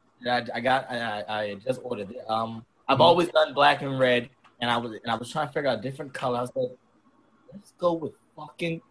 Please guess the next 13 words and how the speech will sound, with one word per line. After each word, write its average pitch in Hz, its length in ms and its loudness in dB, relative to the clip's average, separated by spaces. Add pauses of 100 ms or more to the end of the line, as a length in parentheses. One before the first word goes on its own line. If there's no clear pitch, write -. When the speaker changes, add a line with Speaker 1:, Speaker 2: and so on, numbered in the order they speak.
Speaker 1:
purple." 139 640 4
<laughs> 233 460 8 (600)
Speaker 2:
Yeah. - 160 12
Dude. 113 220 2 (1000)
Speaker 1:
Uh, 139 680 8 (100)
Batman 226 300 0
or 226 60 4
Superman? 180 500 0 (1040)
Speaker 2:
You 120 60 -14
say 127 140 2
Batman 123 400 0
or 120 60 -4
Superman? 208 540 -4